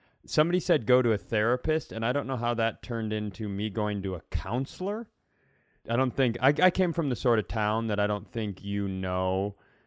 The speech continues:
Speaker 2: like, that there's a difference between psychiatrist, therapist, counselor. They're all just like, "Talking
Speaker 1: Right.
Speaker 2: docs."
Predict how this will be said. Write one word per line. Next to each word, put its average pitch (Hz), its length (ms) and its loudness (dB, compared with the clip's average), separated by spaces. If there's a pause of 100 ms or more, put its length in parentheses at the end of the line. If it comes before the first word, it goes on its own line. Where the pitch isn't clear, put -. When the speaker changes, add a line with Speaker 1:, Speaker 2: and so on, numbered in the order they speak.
(480)
Speaker 2:
like, 113 280 0 (500)
that 117 240 4
there's 120 160 4
a 117 60 0
difference 113 400 0
between 113 360 -2
psychiatrist, 101 1040 -2
therapist, 98 640 -2
counselor. 95 800 -2
They're 110 180 2
all 107 160 2
just 104 200 -6
like, 98 300 -2
"Talking 185 360 2
Speaker 1:
Right. 95 80 -2
Speaker 2:
docs." - 480 -8